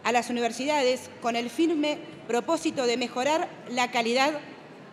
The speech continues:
de la educación superior en nuestro país. Este esfuerzo financiero, realizado en un contexto económico complejo, demuestra el compromiso del Estado con la formación académica y profesional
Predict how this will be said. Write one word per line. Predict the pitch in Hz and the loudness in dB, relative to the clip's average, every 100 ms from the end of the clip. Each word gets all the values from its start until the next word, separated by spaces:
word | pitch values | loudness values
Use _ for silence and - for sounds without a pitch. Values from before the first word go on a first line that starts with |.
| - | -2
de | 240 | 2
la | 254 | 4
educación | 262 320 247 247 294 294 | 2 0 0 0 0 0
superior | 226 226 247 277 302 | -2 2 4 2 0
en | 214 | -2
nuestro | 226 240 240 | -2 -2 -2
país. | 208 185 165 - - - - - - - - - - - | 0 0 -2 -6 -16 -18 -20 -20 -20 -20 -20 -20 -20 -4
Este | - 339 | -2 0
esfuerzo | 320 285 339 - 285 | -2 0 -2 -2 -4
financiero, | 285 247 233 - 269 208 180 - - - - - - - - | -2 -4 -4 -2 -2 0 -2 -6 -12 -20 -20 -20 -20 -20 -8
realizado | 233 254 247 247 294 311 | 2 4 4 0 0 2
en | 285 | 2
un | 330 | 2
contexto | 277 254 285 - 285 | 0 0 -2 0 2
económico | 262 208 254 330 320 277 214 | 2 2 2 2 2 0 0
complejo, | 208 214 302 - - 180 196 - - - - - | -2 0 0 0 0 -8 -8 -14 -18 -18 -18 -4
demuestra | 247 269 330 359 320 | 2 4 4 2 2
el | 294 247 | 2 2
compromiso | - 277 277 247 294 320 320 320 - - - | 0 0 2 2 2 2 0 0 -2 -12 -2
del | 247 247 | 4 4
Estado | 247 285 330 330 | 4 2 2 2
con | 262 254 | 2 0
la | 233 | 0
formación | 285 285 254 247 294 | 0 0 0 0 -2
académica | 269 254 262 294 294 | 0 0 2 0 0
y | 247 | -2
profesional | 220 208 220 214 247 285 330 | -2 -4 -4 -2 0 0 0